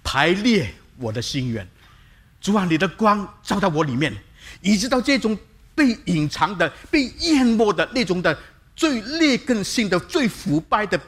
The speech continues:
本质，能够暴露在你的面前，我才会有更新。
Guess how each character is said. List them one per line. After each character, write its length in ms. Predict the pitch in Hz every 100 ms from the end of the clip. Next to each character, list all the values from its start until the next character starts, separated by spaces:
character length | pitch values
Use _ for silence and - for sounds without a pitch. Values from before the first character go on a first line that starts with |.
| -
本 240 | 151 139
质， 260 | - 156 170 - -
能 100 | 214
够 80 |
暴 260 | - - 135
露 160 | 196 185
在 160 | 185
你 80 | 139
的 100 | 127
面 240 | 147 139
前， 240 | 131 - - - - - - - - - -
我 160 | 151
才 220 | - 190 196
会 140 | 233
有 100 | 151
更 320 | 117 85 76
新。 380 | 73 - 139 113